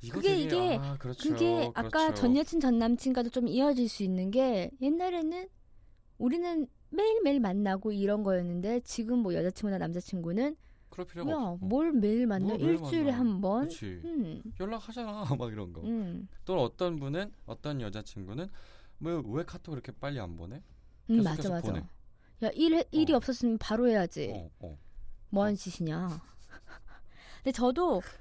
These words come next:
Speaker 2: 저는 이것 중에서 연락 빈도수로 가장 많이 싸웠었어요.
Speaker 1: 어, 어떻게요? 그러니까
Speaker 2: 그러니까는
Speaker 1: 연락을 많이 하는 스타일이죠.
Speaker 2: 그러니까 저는 연락을 많이 바라지도 않는데
Speaker 1: 헌신과 희생인데 집착이죠.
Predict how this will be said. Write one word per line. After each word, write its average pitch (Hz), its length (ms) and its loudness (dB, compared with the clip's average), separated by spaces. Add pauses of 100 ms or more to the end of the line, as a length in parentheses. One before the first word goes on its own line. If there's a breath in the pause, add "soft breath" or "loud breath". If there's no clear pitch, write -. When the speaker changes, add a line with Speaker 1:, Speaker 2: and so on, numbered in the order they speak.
Speaker 2:
저는 320 420 2
이것 247 280 2
중에서 220 420 -4
연락 269 440 2 (200)
빈도수로 220 600 0
가장 269 420 0
많이 160 220 -4
싸웠었어요. 180 880 -6 (1120)
Speaker 1:
어, 104 140 -6
어떻게요? 110 600 -12 (640)
그러니까 - 20 -10
Speaker 2:
그러니까는 269 320 4
Speaker 1:
연락을 170 200 4
많이 120 220 2
하는 185 120 0
스타일이죠. 92 480 -12 (440 soft breath)
Speaker 2:
그러니까 254 180 2
저는 247 500 4
연락을 277 380 2
많이 196 320 0
바라지도 220 480 2
않는데 165 220 -2
Speaker 1:
헌신과 185 540 2
희생인데 175 440 -6
집착이죠. 113 640 -6